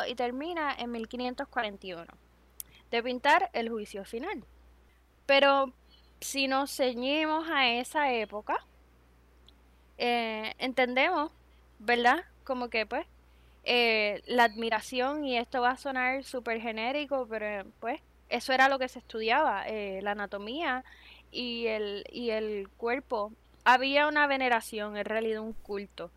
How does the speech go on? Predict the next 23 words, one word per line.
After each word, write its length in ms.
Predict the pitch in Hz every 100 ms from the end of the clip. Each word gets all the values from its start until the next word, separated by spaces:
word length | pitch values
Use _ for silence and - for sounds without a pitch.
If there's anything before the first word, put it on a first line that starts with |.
| - - -
a, 380 | - 214 208 202
<laughs> 640 | 294 - 294 - - -
a 100 | -
la 120 | 294 285
musculatura 960 | 285 - 277 262 240 226 254 269 220 - - - -
y, 520 | - 254 247 233 226 214 - -
y 160 | 240
al 160 | 220 214
cuerpo. 440 | 214 208 - 180 - _
Y 100 | 247
yo 120 | 240 214
creo 160 | 214
que 80 | 247
al 100 | 277
pelo, 500 | - 202 196 196 196
pero 260 | - 208 202
eso 240 | 202 240
también 380 | 233 226 220 214
es 100 | 214
otro, 480 | 208 196 196 185 190 -
es 160 | 208 208
otro. 380 | 202 202 190
<laughs> 80 | 190